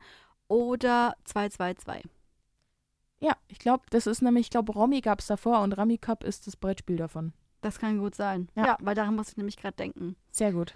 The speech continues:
Speaker 1: Und da bin ich einfach richtig, richtig gut drin.
Speaker 2: Ja, ich
Speaker 1: Wobei
Speaker 2: hab
Speaker 1: es ja auch ein Glücksding ist, ob du halt gute Karten hast.
Speaker 2: Aber auch können, ob du deine guten oder schlechten Karten einfach auch verwurschteln kannst.
Speaker 1: Genau, weil manchmal gibt's ja auch mehrere Möglichkeiten, wo du denkst, okay, ich hab irgendwie drei Dreier,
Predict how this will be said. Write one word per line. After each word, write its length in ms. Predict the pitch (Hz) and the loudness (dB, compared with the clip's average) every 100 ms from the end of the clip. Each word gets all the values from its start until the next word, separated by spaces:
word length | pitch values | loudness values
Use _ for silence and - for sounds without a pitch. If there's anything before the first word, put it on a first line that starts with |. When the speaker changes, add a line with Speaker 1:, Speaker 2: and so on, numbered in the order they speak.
| - - | -14 -4
Speaker 1:
Und 240 | 214 214 | -2 0
da 80 | 269 | 0
bin 160 | 226 233 | 2 0
ich 120 | 226 | -2
einfach 300 | 214 202 - | -4 -6 -6
richtig, 320 | 220 - 226 | -6 -6 -6
richtig 220 | 226 208 - | -6 -8 -8
gut 160 | 233 - | -10 -6
drin. 280 | 202 220 269 | -2 -2 -2
Speaker 2:
Ja, 120 | 202 - | -2 0
ich 60 | |
Speaker 1:
Wobei 240 | 226 214 254 | 2 4 2
Speaker 2:
hab 40 | |
Speaker 1:
es 120 | 294 | 0
ja 120 | - - | -4 -4
auch 120 | 254 | -2
ein 100 | 254 | -2
Glücksding 580 | 233 311 - - 202 202 | -2 -4 -4 -6 -4 -4
ist, 360 | 110 233 - - | -4 -8 -10 -12
ob 160 | - - | -12 -4
du 80 | 240 | -2
halt 160 | 220 | -2
gute 240 | 240 226 233 | -8 -8 -6
Karten 420 | 220 214 - 190 | -4 -4 -4 -4
hast. 400 | 214 285 - - _ _ _ 208 - | -4 -6 -12 -20 _ _ _ -10 0
Speaker 2:
Aber 240 | 214 254 214 | 6 8 8
auch 180 | 220 | 4
können, 360 | - 233 254 262 | 2 6 6 4
ob 140 | 214 - | 2 2
du 80 | 220 | 4
deine 240 | 214 208 | 4 4
guten 340 | 202 254 - 226 | 2 2 4 4
oder 140 | 208 | 4
schlechten 300 | 226 214 214 | 2 0 0
Karten 280 | 214 214 214 | 0 0 2
einfach 260 | 202 190 - | 0 -2 -4
auch 120 | 202 | -2
verwurschteln 500 | 208 208 220 - 165 | 0 2 0 0 -4
kannst. 240 | 156 160 | -4 -4
Speaker 1:
Genau, 340 | 240 240 226 220 | 0 6 6 6
weil 100 | 226 | 4
manchmal 260 | 233 254 | 2 0
gibt's 220 | 247 233 | 0 -4
ja 60 | 208 | -2
auch 20 | 226 | 0
mehrere 280 | 220 202 | 0 0
Möglichkeiten, 560 | 226 240 277 - 254 226 | 0 0 -4 -6 -6 -4
wo 60 | 233 | -4
du 80 | |
denkst, 280 | 220 214 220 214 | -4 -4 -6 -8
okay, 200 | - 247 | -6 -4
ich 120 | 247 | -4
hab 120 | 226 | -4
irgendwie 220 | 220 208 | -4 -6
drei 240 | - 202 196 | -4 -2 -2
Dreier, 500 | - 214 269 277 | -2 0 0 -2